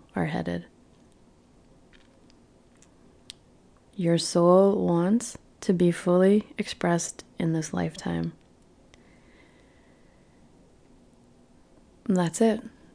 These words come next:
It's the same for everybody. Um, you, yeah, you ha-, every one of us has a soul, and it is whole and complete and amazing and magnificent,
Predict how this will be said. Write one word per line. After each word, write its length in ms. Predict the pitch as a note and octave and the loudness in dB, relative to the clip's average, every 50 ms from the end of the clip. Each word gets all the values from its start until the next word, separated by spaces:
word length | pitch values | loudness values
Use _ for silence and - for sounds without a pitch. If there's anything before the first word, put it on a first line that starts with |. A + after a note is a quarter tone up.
| _ _ - | _ _ 0
It's 280 | F#3+ F#3 F3+ - - | 0 0 0 -4 -8
the 140 | - - F#3+ | -6 -6 -8
same 280 | - - F3+ E3+ E3 E3 | -4 0 0 0 0 0
for 140 | - F#3 | 0 -2
everybody. 600 | F3 F#3 F#3+ G3+ G3 F3+ E3+ E3+ E3 E3 D#3+ D#3+ - - _ _ _ - | 0 0 2 0 0 0 -2 -2 -4 -4 -6 -8 -14 -18 _ _ _ -4
Um, 560 | F3+ F3 E3+ E3 E3+ E3+ E3+ E3+ E3+ E3+ E3 - - _ _ _ _ _ _ _ _ _ _ _ _ _ _ _ _ _ _ _ - - | -2 0 0 2 2 0 0 0 0 -2 -4 -6 -12 _ _ _ _ _ _ _ _ _ _ _ _ _ _ _ _ _ _ _ -16 -6
you, 440 | - E3+ E3+ E3+ E3+ E3+ F3 F3 - - | -2 0 2 2 2 2 2 0 -2 -2
yeah, 380 | D#3 F#3 F#3 F#3+ F3+ E3 D#3 D#3 - _ _ - | -2 2 2 2 2 2 0 -4 -10 _ _ -2
you 300 | G3+ F#3 F#3+ F#3+ F#3 F3 | 0 4 6 6 6 6
ha-, 200 | F3+ F#3 F#3 - | 4 2 2 2
every 360 | - G3 G3+ A3+ A#3 A#3 A#3 | 2 2 6 8 10 10 10
one 200 | G#3+ G3+ G3 G3+ | 8 6 6 6
of 100 | G#3+ G#3+ | 4 6
us 160 | A#3 A3+ A3+ | 4 2 4
has 180 | - G3+ G3+ G3 | 4 2 4 4
a 100 | G3 G3 | 2 0
soul, 460 | - F#3 F3 E3+ E3+ F3 F3+ F#3+ - - - - - - - - - _ _ _ _ - | 2 2 4 4 4 4 2 0 -2 -6 -20 -20 -20 -20 -20 -20 -20 _ _ _ _ -6
and 140 | - F3 F3 | -2 2 2
it 140 | E3+ E3+ E3+ | 4 4 4
is 200 | F3 F3 E3+ - | 4 2 2 0
whole 340 | - F#3 F3+ F#3 G3 G#3 G#3 | 2 4 6 6 8 8 8
and 160 | G3+ G3+ F#3 | 6 4 4
complete 420 | - F#3+ F3+ - - F#3+ F#3 - | 2 0 -2 2 4 4 4 4
and 100 | G#3+ G3 | 4 2
amazing 500 | F3+ F3+ F3+ F3+ F3+ F3 F#3 F#3 F3+ F3+ | 2 4 4 4 4 4 4 4 4 4
and 240 | F3+ F3 F3 F3 F3 | 4 4 4 4 4
magnificent, 800 | E3+ E3+ E3+ E3 E3+ E3+ E3 - F3+ - F3+ F3 E3+ E3+ F3 - | 4 4 4 4 2 2 2 0 0 2 2 2 2 2 0 -2